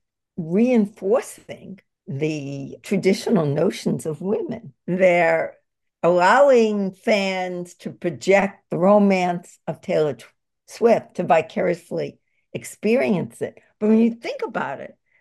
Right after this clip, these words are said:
Swift, though an outspoken woman, a businesswoman who is in control of her, uh, you know, records and her,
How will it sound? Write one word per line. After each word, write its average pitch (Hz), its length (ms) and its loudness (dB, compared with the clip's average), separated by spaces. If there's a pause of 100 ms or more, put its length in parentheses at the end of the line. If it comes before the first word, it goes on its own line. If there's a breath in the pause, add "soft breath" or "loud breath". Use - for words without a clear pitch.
(100)
Swift, 240 600 2 (220)
though 175 540 6 (260)
an 175 160 0
outspoken 196 1040 2
woman, 185 520 -2 (300)
a 147 420 -4
businesswoman 220 960 4
who 175 180 -12 (180)
is 117 280 -10
in 143 120 -10
control 208 880 2
of 156 280 0
her, 139 640 -6
uh, 127 540 -12 (460)
you - 80 -10
know, 131 80 -8
records 214 680 0
and 123 260 -8
her, - 180 -10